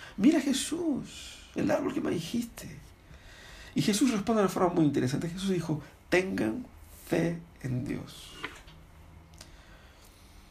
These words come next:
Jesús estaba todavía haciendo un link con todo lo que le había dicho con relación al templo.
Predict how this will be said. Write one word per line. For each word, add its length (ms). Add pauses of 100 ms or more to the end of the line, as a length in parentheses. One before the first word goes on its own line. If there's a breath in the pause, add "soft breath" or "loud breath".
(140)
Jesús 240
estaba 460 (500)
todavía 440
haciendo 280
un 60
link 180
con 220
todo 160
lo 100
que 80
le 80
había 160
dicho 300
con 140
relación 320
al 100
templo. 400